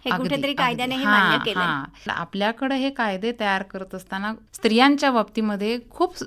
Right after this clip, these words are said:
Speaker 2: संवेदनशीलतेनं
Speaker 1: हम्म,
Speaker 2: विषय
Speaker 1: हम्म,
Speaker 2: हाताळले
Speaker 1: हम्म.
Speaker 2: गेले, तसं ह्या तरतुदींचा खूप फायदा स्त्रियांना मिळतो.
Speaker 1: हम्म. आता आपण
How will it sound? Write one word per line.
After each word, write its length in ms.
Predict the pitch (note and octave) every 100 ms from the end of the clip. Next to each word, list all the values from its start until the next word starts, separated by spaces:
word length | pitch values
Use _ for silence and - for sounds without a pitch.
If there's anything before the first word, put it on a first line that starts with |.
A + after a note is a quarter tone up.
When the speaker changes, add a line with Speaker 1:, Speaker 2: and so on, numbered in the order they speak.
| -
Speaker 2:
संवेदनशीलतेनं 880 | - A3 G#3+ G#3 G3+ G3+ G3 F#3 F#3
Speaker 1:
हम्म, 120 | F3+
Speaker 2:
विषय 220 | G#3 F#3+ F#3
Speaker 1:
हम्म, 120 | F3
Speaker 2:
हाताळले 340 | E3+ F3 E3+
Speaker 1:
हम्म. 140 | E3 E3+
Speaker 2:
गेले, 220 | E3+ F#3
तसं 200 | - A3
ह्या 160 | B3 B3 B3+
तरतुदींचा 560 | A#3+ A#3 A#3 A#3+ B3+ B3+
खूप 260 | C4+ D4+ -
फायदा 300 | G#3+ F#3+ F#3+
स्त्रियांना 460 | F#3+ F3 E3 E3+
मिळतो. 380 | E3 D#3 D3 D3
Speaker 1:
हम्म. 260 | C#3 - G3+ - _ -
आता 240 | B3+ -
आपण 380 | C4+ C4+ C#4+